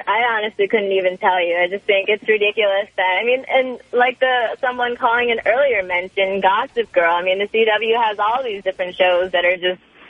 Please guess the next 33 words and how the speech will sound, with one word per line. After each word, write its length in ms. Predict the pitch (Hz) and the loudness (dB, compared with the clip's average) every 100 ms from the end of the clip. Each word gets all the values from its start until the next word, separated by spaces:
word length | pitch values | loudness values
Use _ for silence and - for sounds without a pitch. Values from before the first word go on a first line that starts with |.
| - - - - | -20 -20 -20 -4
dripping 560 | 190 202 220 233 214 214 | 2 4 4 0 -2 -2
with 160 | 208 - | -4 0
sexual 460 | 202 202 208 202 | -2 0 0 0
connotations. 1080 | 214 190 190 190 202 180 - 170 165 165 175 | 0 0 0 0 2 0 2 0 0 -6 -2
And, 400 | 175 170 170 170 - | -2 -2 -8 -10 -4
I 120 | - 190 | 0 2
mean, 320 | 190 180 180 | 4 2 0
it's 140 | 190 - | -2 -2
just 160 | 226 - _ - | -2 -4 _ -6
stupid. 560 | - 226 175 165 170 185 - - | 0 0 0 0 -2 -6 -10 0
That's 200 | - - | 0 0
what 100 | 220 | -2
people 260 | 233 214 208 | -2 0 2
are 140 | 196 | 2
doing. 440 | 185 180 170 170 | 2 0 0 -4
Might 200 | 170 175 185 | -2 0 0
as 80 | 180 | 0
well 460 | 180 175 180 170 - _ _ - | 0 2 0 -4 -10 _ _ 0
be 140 | 226 | 0
honest 420 | - 196 214 233 202 | 2 0 0 -2 -4
about 340 | 190 175 170 | 0 -2 -2
it 100 | 175 | -4
instead 260 | 190 - 185 | -4 -2 0
of 80 | 185 | 0
being 200 | 185 185 | -2 -2
in 140 | 185 | -4
total 300 | 190 190 185 | 0 2 2
denial, 580 | 180 175 175 180 170 170 | -2 -2 0 2 0 -2
because 300 | 170 175 175 | -2 0 0
then 140 | 175 180 | 0 -2
that's 220 | 180 180 | -2 -2
just 180 | 180 175 - | -2 -2 0
foolish. 460 | 185 185 165 170 | 0 2 2 0